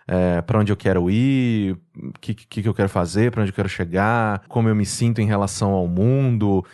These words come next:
E também porque a gente tá vivendo, né, um momento histórico do caralho. Então, tipo, é impossível a gente ficar alheio a isso e, e não criar exatamente, né, visões e, sei lá, é, ter uma noção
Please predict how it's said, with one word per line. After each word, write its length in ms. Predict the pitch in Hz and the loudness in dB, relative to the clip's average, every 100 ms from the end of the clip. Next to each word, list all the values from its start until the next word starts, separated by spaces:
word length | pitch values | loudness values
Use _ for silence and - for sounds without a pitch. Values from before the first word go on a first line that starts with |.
| - | -8
E 40 | 160 | -4
também 220 | 196 139 | 0 0
porque 160 | 156 117 | 2 2
a 20 | |
gente 160 | 110 | 2
tá 120 | 113 117 | 2 2
vivendo, 420 | 104 90 107 98 | 2 2 2 2
né, 140 | 98 | 2
um 40 | 92 | 0
momento 360 | 87 90 95 | 0 0 0
histórico 440 | - - 101 101 95 | -2 0 2 2 -4
do 80 | |
caralho. 500 | - 95 90 101 123 92 | -4 0 2 2 0 -2
Então, 240 | 85 104 | 0 -2
tipo, 280 | - 120 90 - - _ | 0 -2 -2 -6 -20 _
é 80 | - | 0
impossível 720 | 104 131 131 - - 143 104 | 2 2 0 0 0 0 2
a 40 | 95 | 0
gente 220 | 98 98 | 0 -2
ficar 240 | 113 - | -2 0
alheio 420 | 101 101 107 107 98 | 0 2 2 2 2
a 60 | |
isso 440 | 98 107 113 - 120 | 2 0 -2 -2 0
e, 180 | 110 95 - - | 0 -2 -8 -4
e 60 | 113 | 2
não 140 | 110 | 2
criar 480 | 110 127 110 107 101 | 2 2 2 2 0
exatamente, 580 | 95 101 - 98 98 - | -2 -4 -2 -2 -2 -2
né, 100 | 95 | -2
visões 720 | 104 98 104 113 110 101 90 | -2 0 2 2 2 0 -2
e, 240 | 98 92 85 _ _ - | -2 -2 -4 _ _ -12
sei 200 | - 107 | -2 2
lá, 320 | 95 90 90 | 2 0 -2
é, 160 | 87 87 | -2 -4
ter 200 | - 110 | 0 2
uma 180 | 110 101 | 2 2
noção 760 | 101 101 - - 110 107 98 | 2 0 -2 -2 0 2 -2